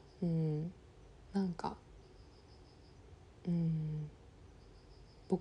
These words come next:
クスの中じゃなくて、ボックスの外に目を向けたら、うん、すごく、実はも-、ものすごく自分ってなんか感じれることの幅が広がるんじゃないかっていうふうに、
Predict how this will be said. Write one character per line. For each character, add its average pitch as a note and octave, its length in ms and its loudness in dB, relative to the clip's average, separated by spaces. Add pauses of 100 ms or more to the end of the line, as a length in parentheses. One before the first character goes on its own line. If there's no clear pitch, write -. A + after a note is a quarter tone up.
(120)
ク A#3 100 12
ス B3 120 8
の A#3+ 120 12
中 B3 300 10
じ F3 80 4
ゃ - 20 6
な D#3+ 140 2
く - 120 -8
て、 - 200 -6
ボ F3+ 100 8
ッ - 20 2 (100)
ク A#3 100 12
ス C4 120 8
の C4 140 12
外 D4 280 10
に F#3 120 12
目 E3+ 140 8
を E3 120 8
向 D3 120 4
け - 140 0
た D#3 160 2
ら、 E3+ 300 8 (280)
う F3 40 4
ん、 D#3+ 420 2
す - 140 4
ご G#3 140 12
く、 E3 300 8 (1040)
実 - 280 8
は G#3 120 12
も-、 D#3+ 220 8 (300)
も E3+ 100 6
の F#3 120 10
す A3+ 120 8
ご B3+ 140 10
く G#3+ 180 12
自 F3 180 10
分 E3 240 10
っ - 20 4
て E3+ 320 8 (220)
な F3 80 4
ん F3 120 0
か - 260 -6
感 E3+ 260 8
じ F#3 140 12
れ F#3 140 12
る F#3 100 12
こ - 140 4
と F#3+ 140 6
の F#3 120 8
幅 E3 280 10
が E3 120 8
広 E3+ 280 12
が E3+ 120 6
る E3 160 8
ん D#3 80 8
じ C#3+ 80 2
ゃ C#3+ 40 2
な C#3+ 160 2
い D3 60 -2
か - 160 -4
っ - 20 -4
て - 200 -6
い E3+ 80 4
う D3+ 80 -4
ふ - 80 0
う - 40 2
に、 E3+ 240 0